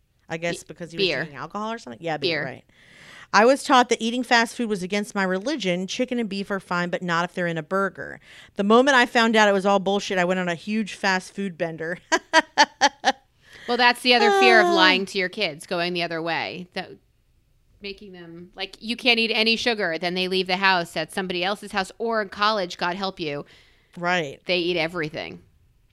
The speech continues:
Speaker 1: And then the last one is kinda like what I used to tell Nate. My mother used to say when I was lying, she could tell because little pitchforks would appear in my eyes.
Speaker 2: Oh.
Speaker 1: It has an extra flavor of the devil,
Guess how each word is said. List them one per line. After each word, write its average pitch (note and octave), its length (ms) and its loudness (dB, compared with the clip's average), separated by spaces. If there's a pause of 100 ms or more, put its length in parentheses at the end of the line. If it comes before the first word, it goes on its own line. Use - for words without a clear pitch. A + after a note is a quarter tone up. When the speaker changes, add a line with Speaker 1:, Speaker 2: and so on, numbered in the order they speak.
(640)
Speaker 1:
And A3 100 2
then B3 80 6
the A#3+ 80 8
last C#4+ 300 8
one C#4+ 100 6
is B3 80 2
kinda C#4+ 220 4
like C4 160 0
what B3 80 2
I A#3 40 2
used A#3+ 160 -4
to B3 80 -10
tell A#3+ 160 -2
Nate. A#3+ 200 -2
My G3+ 120 0
mother A#3 220 0
used C4+ 220 -4
to A#3+ 80 -8
say G#3+ 260 -2
when G3+ 140 -2
I F#3+ 100 0
was F3+ 140 -2
lying, G3+ 420 0
she - 560 -6
could F#3 160 -8
tell A3+ 220 2
because F#3+ 300 -6
little G3+ 240 -6
pitchforks - 760 -10
would D3 100 -6
appear E3 340 -8
in C#3+ 100 -8
my C#3 140 -8
eyes. D#4 380 -4 (160)
Speaker 2:
Oh. F3+ 800 -6 (400)
Speaker 1:
It G#3 40 2
has B3+ 240 6
an B3 100 2
extra A#3 440 2
flavor A3 440 0
of F#3 140 2
the F#3 80 0
devil, E3+ 500 4